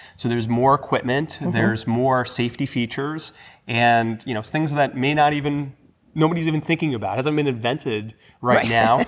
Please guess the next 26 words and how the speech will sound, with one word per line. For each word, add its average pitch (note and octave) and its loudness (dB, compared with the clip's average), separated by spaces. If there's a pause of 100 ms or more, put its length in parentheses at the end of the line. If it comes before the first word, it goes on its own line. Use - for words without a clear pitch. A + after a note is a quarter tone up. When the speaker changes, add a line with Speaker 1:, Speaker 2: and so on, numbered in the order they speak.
(160)
Speaker 1:
in C3 -2
five C#3+ 4
years B2 -2
might A#2+ 0
be B2+ -4
a A#2 -2
huge C#3 -8
game B2 -6
changer. G#2 -16
I G#2+ -8
mean, A2 -8
there's A2 -8
talk A2+ 4
about, A2 -2
you A2 -10
know, - -16 (240)
autonomous C3 2
vehicles B2 0
and G2+ -14
vehicle B2+ 0
automation. B2+ -2 (320)
Um, G#2+ 0 (340)
but B2 -4
for D#3 2
us, F3 2 (320)
um, A#2+ 4